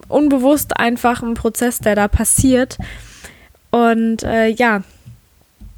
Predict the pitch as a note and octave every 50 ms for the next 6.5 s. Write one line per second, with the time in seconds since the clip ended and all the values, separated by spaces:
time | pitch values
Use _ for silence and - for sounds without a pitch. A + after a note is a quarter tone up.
0 | - - - - - A3+ G3+ A3 G3+ G#3 G#3 G#3+ A3+ A3 G#3+ G#3 G3+ G3 G3 G3
1 | G3+ G3 G3+ - - - - - - A3 - - - A#3 - - - A3+ - -
2 | - G#3+ - - - - G3 G3 - A3+ G#3+ A3 G#3+ - A3+ A3+ - A3+ A3+ -
3 | A#3 G#3+ G3+ - - - G3+ G#3 - A3+ A3 - B3 A#3+ B3+ - - A#3 - -
4 | A3+ - - G#3 A3 G#3 A3+ A3 - - A3 - - - A3 G#3+ - G#3 G#3+ G#3+
5 | G#3+ G3+ - A#3+ C4 - C#4+ A3 G#3+ G3 G#3+ A#3+ - - A3+ G3+ G#3 G3+ - A#3
6 | C4+ C#4+ B3+ G#3 F#3 F#3+ G3+ A#3 C4+